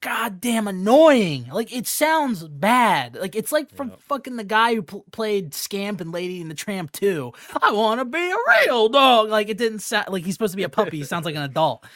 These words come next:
Speaker 1: It's so weird. And, yeah, I hated him. He was annoying as fuck. I didn't care about anyone in their little band at the end. Like, I knew, I knew for a fact that they were all gonna get together at the end because they had
Speaker 2: Yeah.
Speaker 1: all these self-contained episodes and stuff. You had
Speaker 2: Yep.
Speaker 1: the fucking one chick who fought in, like, the cat,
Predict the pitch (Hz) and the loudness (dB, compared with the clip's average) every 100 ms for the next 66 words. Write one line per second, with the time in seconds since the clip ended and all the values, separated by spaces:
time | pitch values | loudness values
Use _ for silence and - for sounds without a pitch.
0 | - 147 - 220 190 185 180 120 113 156 | -18 -14 -6 -4 -4 -4 -6 -8 -14 -12
1 | 165 156 147 147 131 131 139 135 120 135 | -10 -8 -10 -10 -10 -10 -10 -12 -12 -18
2 | 120 120 143 127 123 120 117 117 - 131 | -18 -16 -16 -16 -16 -16 -16 -18 -18 -18
3 | 131 _ _ _ _ _ _ _ _ _ | -20 _ _ _ _ _ _ _ _ _
4 | _ _ 381 - 302 262 175 190 170 151 | _ _ -8 -2 0 0 -4 -4 -4 -6
5 | 143 139 127 135 131 127 120 120 110 143 | -6 -8 -8 -10 -10 -10 -14 -16 -14 -8
6 | 233 339 415 381 - 320 403 440 - 233 | -6 0 2 2 -2 -2 0 -2 0 2
7 | 226 - 170 165 165 170 160 147 151 160 | 0 -2 -6 -2 -2 -2 -4 -6 -6 -6
8 | 165 170 160 160 143 135 139 139 143 139 | -6 -4 -6 -6 -8 -6 -6 -4 -4 -6
9 | - 143 - 143 135 127 139 139 143 143 | -10 -10 -10 -10 -8 -10 -10 -8 -8 -8
10 | 139 - 139 135 _ - - 180 156 185 | -10 -8 -6 -6 _ -20 -14 -12 -10 -10
11 | - 156 143 147 147 - 143 143 - 139 | -8 -6 -4 -4 -6 -6 -4 -6 -8 -14
12 | 131 151 139 139 131 131 - 143 135 135 | -10 -6 -6 -6 -12 -14 -12 -6 -4 -4